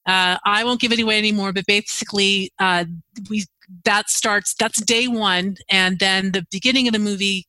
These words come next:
Contagion, starts at day two. To me, I'm like, "Okay, now I, I get a sense of how small little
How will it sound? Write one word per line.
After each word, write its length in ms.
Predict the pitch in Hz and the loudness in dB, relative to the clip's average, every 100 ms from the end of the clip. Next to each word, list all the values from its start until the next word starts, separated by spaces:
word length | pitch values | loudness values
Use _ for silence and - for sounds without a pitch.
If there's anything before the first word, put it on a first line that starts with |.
| - | -6
Contagion, 480 | 202 - 196 202 | -4 0 -2 0
starts 320 | 196 196 185 180 | -2 0 -2 -4
at 100 | 165 | -2
day 240 | 165 160 _ | -4 -4 _
two. 320 | - 202 147 - - - - - | -2 -2 -4 -10 -12 -12 -14 -4
To 100 | 294 | 2
me, 280 | 269 320 311 | 4 4 2
I'm 100 | 262 | 2
like, 120 | 226 - 240 240 | -2 -4 -12 _
"Okay, 300 | 240 240 240 | -8 -4 0
now 280 | 214 240 302 | 2 2 2
I, 200 | 311 247 - | 2 0 2
I 100 | 226 | 0
get 180 | 208 247 | 2 -2
a 60 | |
sense 240 | 247 240 226 | 0 -2 -2
of 80 | 214 | -2
how 300 | 240 220 214 | 0 0 -2
small 540 | - - 240 247 254 | -2 0 2 2 0
little 240 | 240 233 | -2 -2